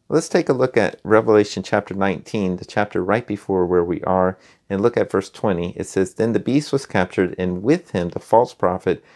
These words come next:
who works signs in the presence by which he deceived those who received the mark of the beast and those who worshipped his image. These two were cast alive into the lake of fire burning with brimstone."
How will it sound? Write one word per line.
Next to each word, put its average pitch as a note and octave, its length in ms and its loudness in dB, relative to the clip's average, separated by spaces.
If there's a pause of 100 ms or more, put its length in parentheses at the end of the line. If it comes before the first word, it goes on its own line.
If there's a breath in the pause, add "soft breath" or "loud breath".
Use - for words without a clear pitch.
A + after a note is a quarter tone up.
(200 soft breath)
who C3+ 100 2
works D#3 320 0
signs A#2 420 -2
in G#2+ 60 -4
the G2 80 -4
presence F#2+ 400 -4
by F2+ 180 2
which G#2+ 260 -2
he F#2+ 80 -10
deceived G2+ 440 -4
those G2 260 4
who - 80 -4
received G#2+ 420 -2
the A#2+ 60 2
mark G2 320 0
of G2+ 100 -2
the G#2 80 2
beast F2 360 -4 (280 soft breath)
and F#2 140 -2
those F#2+ 200 2
who F#2+ 100 2
worshipped F2+ 380 0
his - 180 -6
image. F2 320 -4 (380 soft breath)
These G#3 420 0
two G3+ 340 2
were F2+ 140 2
cast - 400 0
alive B2 680 0
into F#2 260 -2
the F#2 100 -4
lake G2 280 4
of D3+ 80 2
fire F#2 380 4
burning C3 560 0
with A#2 260 -2
brimstone." G#2 680 -6